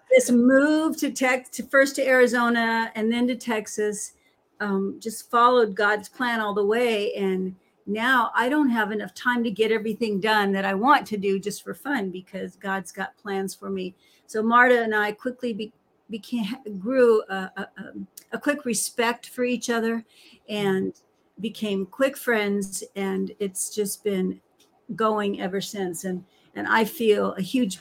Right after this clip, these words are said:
part of this ministry and honored to be here. So this book is just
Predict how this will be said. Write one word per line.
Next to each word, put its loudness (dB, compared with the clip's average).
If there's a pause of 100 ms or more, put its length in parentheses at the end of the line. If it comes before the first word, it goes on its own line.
(140)
part 0
of -8
this -6
ministry -4
and -4
honored 0
to -14
be -4
here. -8
So -8 (380)
this 4
book 6
is 4
just -2